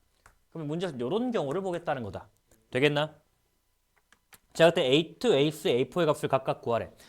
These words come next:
자, 그럼 에이 투라는 건 뭐냐면은, 자, 에이 투를 볼 건데 얘 같은 경우는 X가 그러면 N이 이일 때니까 일에서 어디까지? 사까지다, 맞지? X의 범위가 일에서 사까지, 즉 네 개의 원소를 가지고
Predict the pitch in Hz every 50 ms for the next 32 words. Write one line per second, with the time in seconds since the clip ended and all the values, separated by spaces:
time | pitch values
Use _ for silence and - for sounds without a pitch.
0 | - _ - 208 185 151 123 139 160 165 - - 311 294 277 262 - 131 104 101
1 | 110 135 131 113 110 104 - - _ _ _ _ _ _ _ _ _ - - -
2 | 135 123 139 180 185 - 285 262 240 196 185 180 - 196 190 165 131 120 131 160
3 | 214 220 - 233 220 220 208 202 196 226 220 - - - 226 220 196 214 214 208
4 | - 170 175 170 170 170 - - 220 208 190 139 127 143 170 196 214 - - 196
5 | 185 185 165 - 185 180 - 202 214 202 208 175 160 131 120 117 - - 143 123
6 | 104 95 - _ _ _ _ _ _ _ _ _ _ - - - - - - -
7 | _ _ _ _ _ _ _ - _ _ _ _ - - - 127 151 151 208 185
8 | 143 113 104 98 92 - - 160 160 _ _ _ _ - 170 - - 180 165 160
9 | 156 156 147 151 160 190 196 190 165 156 - 127 135 - _ 165 139 120 - -
10 | 202 - - 123 117 123 151 180 190 233 240 226 175 131 135 147 180 175 196 196
11 | 190 180 180 175 160 160 170 196 240 240 240